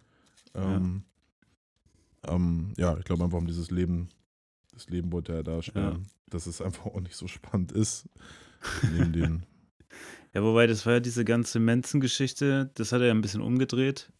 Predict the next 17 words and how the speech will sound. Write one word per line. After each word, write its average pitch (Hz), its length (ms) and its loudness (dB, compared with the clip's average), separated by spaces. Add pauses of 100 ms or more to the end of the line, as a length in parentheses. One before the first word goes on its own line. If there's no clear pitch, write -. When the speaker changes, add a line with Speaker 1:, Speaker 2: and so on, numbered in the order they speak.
(140)
Speaker 2:
Mhm. 90 260 -6 (720)
Speaker 1:
Ähm, 95 320 -6
das - 140 -10
fand 117 180 0
ich 104 80 -2
schon 107 400 0
einen 101 180 -6
interessanten 107 580 -6
Kniff. - 460 -8 (1040)
Und 104 240 -4
ich 104 80 -4
fand, 113 240 -4
Brad 107 220 0
Pitt 127 200 -4
hat, 113 280 -2
ähm, 104 420 -2 (960)
hat, 104 160 -4